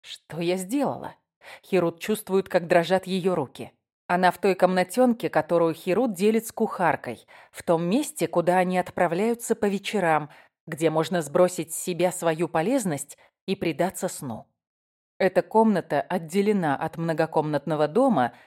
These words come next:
где Астер живёт со своим мужем Кидане. Это пространство, которое и не пространство вовсе, комната, которая меньше всякой комнаты.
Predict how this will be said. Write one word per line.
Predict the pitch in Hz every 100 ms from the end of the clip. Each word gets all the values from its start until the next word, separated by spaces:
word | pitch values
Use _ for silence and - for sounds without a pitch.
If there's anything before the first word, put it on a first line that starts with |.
| _ -
где | 135 160 -
Астер | 254 269 - 160
живёт | 156 165 220 262
со | 233
своим | - 175 160
мужем | 156 226 214 233 226 _ _ -
Кидане. | 302 165 120 113 - _ _ _ _ _ _ -
Это | 180 180
пространство, | - 170 - - 277 285 - 143
которое | - 151 170 165 165 165 151
и | 180
не | 180 180
пространство | 285 285 320 247 135 - 139
вовсе, | 127 135 - 156 143 - _ _ -
комната, | 320 349 220 160 165
которая | 180 - 180 175
меньше | 170 208 302 - 320
всякой | - 180 196 214
комнаты. | 202 - 135 113 113 127 -